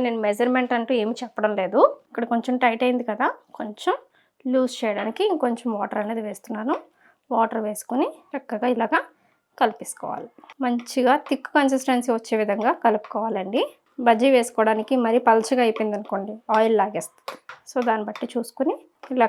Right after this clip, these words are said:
కలుపుకోండి. ఆలు బజ్జీ అయినా, లేదా మిరపకాయ బజ్జీ అయినా, లేదంటే అరటికాయ బజ్జీ అయినా, ఏ బజ్జీ వేసినా సరే మనం పెట్టినటువంటి ఏదైతే పదార్థం ఉంటుందో దానికి పట్టుకునేటట్టు ఉండాలి. కోటింగ్ అంతా కూడాని మనం మిక్స్ చేసుకున్నటువంటి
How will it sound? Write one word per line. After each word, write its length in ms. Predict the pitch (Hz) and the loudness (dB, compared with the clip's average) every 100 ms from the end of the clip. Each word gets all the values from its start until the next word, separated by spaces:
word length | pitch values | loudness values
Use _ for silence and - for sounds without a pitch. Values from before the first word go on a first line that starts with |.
| - | 2
కలుపుకోండి. 520 | 180 - - - - _ _ 254 | -4 -4 -16 -16 -16 _ _ 4
ఆలు 180 | 247 262 254 | 8 8 6
బజ్జీ 260 | 247 - 233 226 | 4 2 0 0
అయినా, 200 | 220 220 220 233 - 233 | -2 -4 0 0 0 -2
లేదా 180 | 226 220 226 | -2 -2 0
మిరపకాయ 320 | 240 247 240 233 | -2 0 0 0
బజ్జీ 200 | 214 214 | -2 -2
అయినా, 160 | 214 208 214 | -2 -4 -4
లేదంటే 360 | 208 208 220 240 247 | -4 -4 -4 -4 -2
అరటికాయ 280 | 240 240 226 | 0 2 2
బజ్జీ 180 | 220 226 214 | 2 2 2
అయినా, 120 | 220 233 | 4 8
ఏ 20 | 262 277 | 8 8
బజ్జీ 200 | 262 269 | 6 4
వేసినా 260 | 247 247 240 | 4 2 2
సరే 180 | 226 311 359 - - - - 233 | 4 4 0 -4 -18 -14 -4 2
మనం 200 | 247 262 254 | 2 2 2
పెట్టినటువంటి 720 | 226 233 269 269 269 240 240 302 349 - _ _ _ _ 233 | 0 2 0 2 0 0 2 0 -2 -10 _ _ _ _ 0
ఏదైతే 320 | 233 233 233 226 226 - - | 2 2 2 0 -2 -12 0
పదార్థం 380 | 233 226 220 220 220 | 4 8 8 6 2
ఉంటుందో 300 | 208 208 349 - - 226 | 2 4 2 2 -4 0
దానికి 360 | 233 247 269 392 453 - | 2 2 4 2 2 6
పట్టుకునేటట్టు 600 | 240 269 285 277 277 226 | 6 6 4 6 4 2
ఉండాలి. 280 | 208 190 156 - - 262 | 0 -2 -2 -10 -18 0
కోటింగ్ 320 | 233 226 240 220 | 2 2 2 0
అంతా 200 | 208 208 | 0 -2
కూడాని 300 | 196 208 262 494 - - _ 254 | 0 0 0 -2 -8 -20 _ -2
మనం 140 | 247 240 | 2 0
మిక్స్ 140 | 233 - | -2 0
చేసుకున్నటువంటి 680 | 247 247 233 220 220 214 | 0 2 0 0 0 0